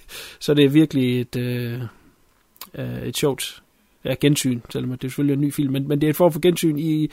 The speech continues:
den her, øh, helt sindssyge måde, de lavede film på dernede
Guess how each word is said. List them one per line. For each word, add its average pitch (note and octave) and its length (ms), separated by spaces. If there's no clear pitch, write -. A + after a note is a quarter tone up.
den D#3 100
her, C3 540
øh, G2 640
helt C3+ 420
sindssyge D#3+ 420
måde, C#3+ 180
de B2+ 80
lavede B2+ 180
film D3 160
på C3+ 160
dernede C3+ 340